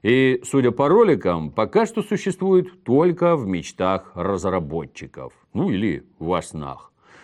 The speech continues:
Зато «Gravity Rush два» уже вполне реально. В нее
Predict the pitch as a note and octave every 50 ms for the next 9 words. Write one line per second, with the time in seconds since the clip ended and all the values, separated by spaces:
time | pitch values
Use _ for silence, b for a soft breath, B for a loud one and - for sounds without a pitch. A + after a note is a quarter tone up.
0 | b b - D2+ D#2 G2 G2+ - D#3 F3 E3+ C3+ A#2+ - - D3+ E3+ F3 E3+ D#3+
1 | D3 D3 D#3 D3 D#3 E3 E3 D#3+ C3 - - - B2 A#2+ C#3+ D#3+ F#3+ G#3+ A3+ A3
2 | - _ - A2 G#2 G2+ G#2+ G2+ - _ - B2 A2+ A2+ A2+ A#2+ C#3+ F3 G3 F#3
3 | - - - G#2+ G2+ A2 A2+ G#2+ G2+ F#2 F2 D#2+ D2+ D2+ D2+ D#2 D#2 D2 C#2+ E2
4 | F2+ F#2+ G#2+ G#2+ G#2 G#2 G#2 A2 A#2+ D3 F3 G3 G3 F#3+